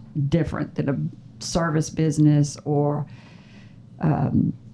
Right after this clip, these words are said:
I don't know, any type of business that doesn't actually have a product that you buy and then you turn around and you sell it. That cost of goods eats into your profit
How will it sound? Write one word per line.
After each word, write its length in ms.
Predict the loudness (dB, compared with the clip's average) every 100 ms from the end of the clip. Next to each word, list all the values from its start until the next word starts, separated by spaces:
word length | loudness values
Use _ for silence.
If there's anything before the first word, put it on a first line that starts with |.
| -20 -20 -20 -20 -20 -16 -14 -16 -16 -18 -8
I 100 | -2
don't 140 | 2
know, 200 | 4 2 4
any 160 | 4 6
type 260 | 4 4
of 140 | 2 2
business 340 | 6 6 6
that 200 | 2 -2
doesn't 400 | 0 2 2 2
actually 400 | 0 -2 0 4
have 180 | 6 4
a 100 | -2 10
product 800 | 10 10 6 0 0 0 -4 -12 -8
that 220 | -6 -2
you 80 | 0
buy 760 | 2 2 2 2 2 2 2 0 2
and 160 | 4
then 140 | 6 4
you 100 | 4
turn 300 | 2 4 6
around 400 | 8 6 4 4
and 200 | 4 6
you 120 | 6
sell 340 | 4 2 -2 -6
it. 80 | -4
That 240 | 0 0 -2
cost 380 | -2 -2 -2 0
of 160 | 0
goods 540 | 2 2 0 -4 -12 -20 -8 2
eats 400 | 4 4 -2 0
into 1500 | 4 6 6 4 2 -2 -14 -20 0 4 4 4 2 0 -4 -10 -20 -20 -6
your 260 | 2 2 6
profit 400 | 4 4 4